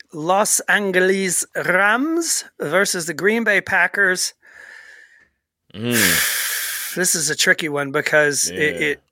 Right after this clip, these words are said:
Speaker 1: it does not appear that Matthew Stafford is gonna start this game. Um,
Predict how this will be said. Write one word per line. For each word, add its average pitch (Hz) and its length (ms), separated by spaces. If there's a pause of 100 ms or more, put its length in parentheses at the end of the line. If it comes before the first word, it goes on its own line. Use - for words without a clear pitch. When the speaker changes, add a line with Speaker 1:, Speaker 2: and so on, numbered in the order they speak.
(160)
Speaker 1:
it 151 160
does 156 200
not 185 220
appear 165 480
that 147 240
Matthew 151 320
Stafford 143 520
is 127 120
gonna 131 160
start 131 320
this - 160
game. 156 400 (1200)
Um, 127 760